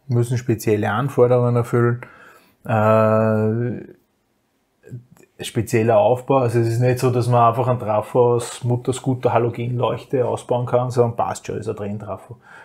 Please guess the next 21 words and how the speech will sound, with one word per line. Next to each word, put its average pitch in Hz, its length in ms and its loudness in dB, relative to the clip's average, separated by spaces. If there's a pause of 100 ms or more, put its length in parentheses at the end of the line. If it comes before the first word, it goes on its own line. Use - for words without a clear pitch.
(140)
Nein, 117 180 0
nein, 110 260 4
die 107 140 -4 (360)
haben 107 640 2 (600)
spezielle 104 480 -2
Isolierungen 107 560 0
und 110 60 0
so 107 120 -2
weiter 107 220 -2
drin, 110 180 -2
dass 107 120 -2
es 101 100 -6
praktisch 101 360 -4
ausgeschlossen 104 760 -4
ist, 107 260 -4
dass 104 220 -6
da 110 160 -2
irgendein 104 580 -4
Körperschluss 107 720 -4
drinnen 110 260 -2
stattfindet. 113 720 -2